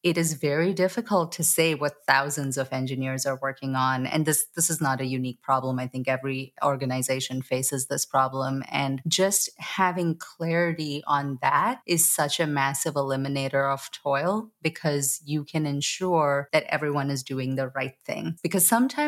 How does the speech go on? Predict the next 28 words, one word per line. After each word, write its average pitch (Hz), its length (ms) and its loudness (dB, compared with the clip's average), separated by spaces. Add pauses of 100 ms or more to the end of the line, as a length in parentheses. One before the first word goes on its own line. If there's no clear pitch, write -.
(160)
toil 214 480 2
isn't 190 340 0
that 170 200 0
the 156 100 2
work 165 360 0
is 143 160 -4
tedious. - 680 -4
Sometimes 185 640 0
toil 175 400 0
is 139 140 -4
that 143 180 -2
the 147 80 -2
work 143 260 -4
is 135 160 -6 (120)
wrong 131 500 0
and 135 500 -2 (120)
you're 143 580 0
wasting 160 540 0
time 127 640 0
on 139 180 0
doing 139 300 -2
a 131 80 -2
thing 135 320 -2
that 123 240 0
isn't 147 340 -2 (100)
actually 135 560 -2
that 131 220 0
important. 175 840 -2